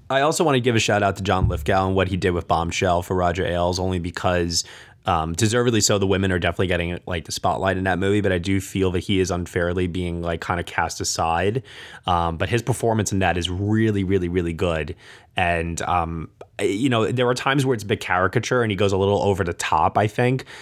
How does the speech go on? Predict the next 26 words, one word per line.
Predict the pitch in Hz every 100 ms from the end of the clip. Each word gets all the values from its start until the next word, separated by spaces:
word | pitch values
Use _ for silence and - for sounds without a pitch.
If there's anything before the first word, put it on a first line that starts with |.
| - - -
but | 104 95 95 - 107
there | 101
are | 92 104
these | 98 95
quieter | - 104 95 98 98 92
moments | 92 92 90 -
where, | 92 87 -
uh, | 87 87
John | 82 95 95
Lithgow, | 92 - 92 85
as | 87 90 92
a |
great | 90 92 92 101 107 107
performer | 110 - 104 101 95
as | 92
he | - 101
is, | 87
he's | 98 95
able | 95 95
to | 90
let, | 90 87
like, | 98 92
kind | -
of, | 95
like, | 92 95
that | 90